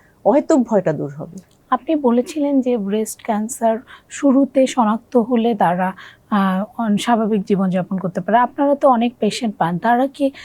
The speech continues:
Speaker 2: এ, পরে স্বাভাবিক জীবনযাপন করছে
Speaker 1: হ্যাঁ,
Speaker 2: এরকম
Speaker 1: অনেক,
Speaker 2: ফল
Speaker 1: অনেক
Speaker 2: পাচ্ছে?
Speaker 1: পেশেন্ট আছে আমাদের যারা,
Speaker 2: হুম।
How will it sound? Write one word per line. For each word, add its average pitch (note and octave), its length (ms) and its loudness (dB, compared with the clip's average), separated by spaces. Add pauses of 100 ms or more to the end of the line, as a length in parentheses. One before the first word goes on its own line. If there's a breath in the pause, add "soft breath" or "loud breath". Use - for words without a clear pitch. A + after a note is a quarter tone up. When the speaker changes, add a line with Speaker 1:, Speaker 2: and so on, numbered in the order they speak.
(260 loud breath)
Speaker 2:
এ, B3 420 4
পরে A#3+ 300 4
স্বাভাবিক A#3 580 -2
জীবনযাপন A3 560 -2
করছে A3 240 -2
Speaker 1:
হ্যাঁ, C4 120 2
Speaker 2:
এরকম G3 280 0
Speaker 1:
অনেক, C#4 340 0
Speaker 2:
ফল A#3+ 180 2
Speaker 1:
অনেক C#4+ 140 2
Speaker 2:
পাচ্ছে? D#3+ 120 -2
Speaker 1:
পেশেন্ট A3 340 -2
আছে F3+ 220 -6
আমাদের F3 460 -2
যারা, F#3+ 340 -2 (220 loud breath)
Speaker 2:
হুম। D#3+ 80 -8